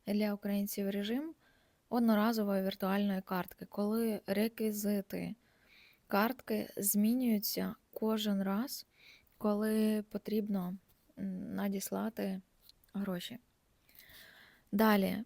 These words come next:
можна інвестувати, в самому додатку Revolut можна інвестувати у криптовалюти.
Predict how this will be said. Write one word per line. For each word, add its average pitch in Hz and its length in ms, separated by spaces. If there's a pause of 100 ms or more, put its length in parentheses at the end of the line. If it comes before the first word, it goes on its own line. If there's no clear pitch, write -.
(120)
можна 240 540
інвестувати, 214 1200
в - 40
самому 214 380
додатку 196 480
Revolut 202 480
можна 208 400
інвестувати 196 840
у 214 120
криптовалюти. 180 880